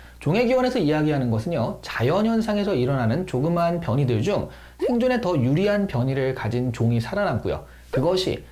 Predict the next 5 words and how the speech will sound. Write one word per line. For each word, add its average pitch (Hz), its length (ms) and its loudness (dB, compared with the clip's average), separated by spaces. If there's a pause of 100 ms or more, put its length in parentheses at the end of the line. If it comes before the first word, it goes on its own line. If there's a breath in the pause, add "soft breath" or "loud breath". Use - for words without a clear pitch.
(120)
나중에는 147 640 0 (140)
주류종이 202 500 2
된다라는 110 640 0
그런 127 280 -2
이야기입니다. 90 560 -4